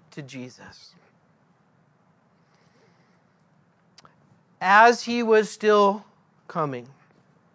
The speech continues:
the demon threw him down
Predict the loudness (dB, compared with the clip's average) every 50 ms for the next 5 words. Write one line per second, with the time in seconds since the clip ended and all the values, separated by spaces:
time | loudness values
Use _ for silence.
0 | _ _ _ _ _ _ _ _ _ _ _ _ _ _ _ _ _ _ _ _
1 | _ _ _ _ _ _ _ _ _ _ _ _ _ _ _ _ _ _ _ _
2 | _ -4 -4 -2 -2 -2 -2 -2 0 0 0 0 0 -2 -4 -6 -6 -2 -2 0
3 | 0 0 0 0 0 0 0 0 0 0 2 2 2 2 2 2 2 0 -2